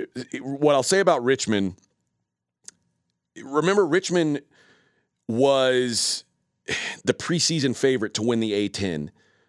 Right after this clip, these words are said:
which we thought was a pretty good conference. It turns out if Richmond hadn't won the tournament, the A ten was a one-bid league.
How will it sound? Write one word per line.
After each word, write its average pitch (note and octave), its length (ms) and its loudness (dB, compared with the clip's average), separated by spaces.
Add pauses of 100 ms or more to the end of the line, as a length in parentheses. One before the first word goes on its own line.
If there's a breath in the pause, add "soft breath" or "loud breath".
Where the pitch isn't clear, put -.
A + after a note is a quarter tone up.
(220)
which A2 220 -2
we D3 140 -2
thought - 480 0
was A2 560 0 (220)
a - 40 -14
pretty E4+ 280 -2
good E3 240 -2
conference. - 720 -2 (680 soft breath)
It - 100 -2
turns G3+ 260 2
out F#3 220 2
if A2+ 120 -2
Richmond E3 300 2
hadn't C#3+ 300 2
won C#3 160 2
the A#2+ 60 0
tournament, D3 460 0
the B2 120 0
A C#3 120 2
ten D3 320 0
was A2 140 -2
a A2+ 60 2
one-bid G#2 640 0
league. E2+ 400 -6